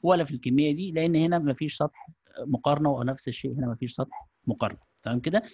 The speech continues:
البرنامج هيحسب لي بس في المنطقه المشتركه ما بين السطحين. طيب في حاله لو بقى ده في، ده في اتجاه وده في اتجاه، وده سؤال لسه جاي لي من يومين، آه،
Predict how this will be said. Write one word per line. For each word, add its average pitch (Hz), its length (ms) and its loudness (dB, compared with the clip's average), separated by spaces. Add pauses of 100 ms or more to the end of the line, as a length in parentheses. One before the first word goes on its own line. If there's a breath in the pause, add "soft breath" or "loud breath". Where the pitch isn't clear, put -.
(180 loud breath)
البرنامج 123 280 2
هيحسب - 300 -6
لي 117 120 -2
بس 160 340 -2
في 147 80 -6
المنطقه 123 380 0
المشتركه 135 520 0
ما 113 80 -4
بين 135 240 -2
السطحين. - 480 -10 (140)
طيب 117 180 -4 (580 soft breath)
في - 60 -8
حاله 226 240 6
لو 214 160 8
بقى 208 280 4 (1080)
ده 160 160 0
في، - 240 -16
ده 139 160 0
في 156 100 -6
اتجاه 143 380 -2
وده 180 200 2
في - 100 -10
اتجاه، 117 240 -4
وده 123 140 0
سؤال 127 240 -4
لسه 123 220 -8
جاي 120 120 -4
لي 123 60 0
من 113 140 0
يومين، 139 360 -2 (480 soft breath)
آه، 131 520 4